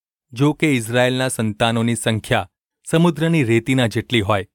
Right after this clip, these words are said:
તો પણ તેનો શેષ જ ઉદ્ધાર પામશે, કેમ કે પ્રભુ પોતાનું વચન જલ્દીથી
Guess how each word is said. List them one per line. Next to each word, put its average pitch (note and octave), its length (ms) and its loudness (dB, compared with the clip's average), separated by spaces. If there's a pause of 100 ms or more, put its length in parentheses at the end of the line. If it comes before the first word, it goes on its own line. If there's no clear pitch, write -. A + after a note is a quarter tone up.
(100)
તો C#3 140 4
પણ C#3 280 0
તેનો A2 320 0
શેષ B2 420 0
જ A2 320 0
ઉદ્ધાર A2 380 0
પામશે, G#2+ 500 -2 (600)
કેમ B2+ 160 0
કે C3+ 120 0
પ્રભુ C#3 320 2
પોતાનું C#3+ 380 0
વચન A2+ 360 0
જલ્દીથી A2+ 560 -2